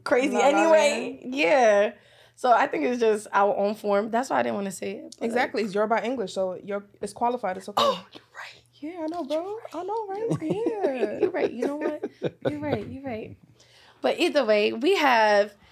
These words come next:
Speaker 1: Jay Swish's here, right? Everybody knows. If you didn't know, he's an artist,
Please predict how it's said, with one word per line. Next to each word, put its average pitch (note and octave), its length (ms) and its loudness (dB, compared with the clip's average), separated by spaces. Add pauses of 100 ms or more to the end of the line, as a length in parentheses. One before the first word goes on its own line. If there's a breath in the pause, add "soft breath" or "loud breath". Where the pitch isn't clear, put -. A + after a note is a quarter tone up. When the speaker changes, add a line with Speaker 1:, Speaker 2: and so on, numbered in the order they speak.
(140 soft breath)
Speaker 1:
Jay B3+ 200 4
Swish's - 1160 -6
here, A3 640 -8 (160)
right? A3 320 -6 (180)
Everybody A3+ 420 -4
knows. G3+ 340 -4
If C#4 140 -10
you A#3 100 -12
didn't G3 260 -6
know, G3 240 -8 (240)
he's G4+ 240 0
an F#4+ 100 -4
artist, G#3 520 -4